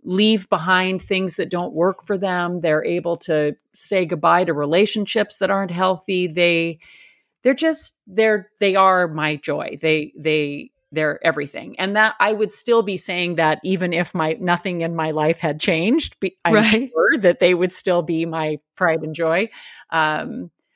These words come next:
Speaker 1: but, oh, I just couldn't have imagined what it would be like to be a woman who comes into her own strength and wisdom and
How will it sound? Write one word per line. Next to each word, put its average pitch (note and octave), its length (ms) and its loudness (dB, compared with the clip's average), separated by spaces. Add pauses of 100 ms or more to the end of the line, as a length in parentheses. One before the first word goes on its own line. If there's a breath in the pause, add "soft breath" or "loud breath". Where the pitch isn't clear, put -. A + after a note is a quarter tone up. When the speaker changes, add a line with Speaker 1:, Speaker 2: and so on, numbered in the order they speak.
(120)
Speaker 1:
but, E3 260 -2
oh, G#3 460 6
I E3+ 140 0
just - 300 -12
couldn't A3 300 -2
have E3+ 200 -4
imagined D3+ 680 -2
what D#3+ 460 0
it D#3+ 220 -2 (120)
would D#3 260 -4
be D#3 140 -2
like D3+ 520 0
to D3 220 -6 (120)
be D3+ 580 -2 (500)
a E3 120 4
woman E3 560 2
who D3 720 2 (280)
comes F3+ 420 0
into F3 360 -2
her D#3+ 240 0
own D#3+ 240 -2
strength D3+ 560 -4
and D3+ 180 -2
wisdom D3 640 -2
and C#3+ 640 -4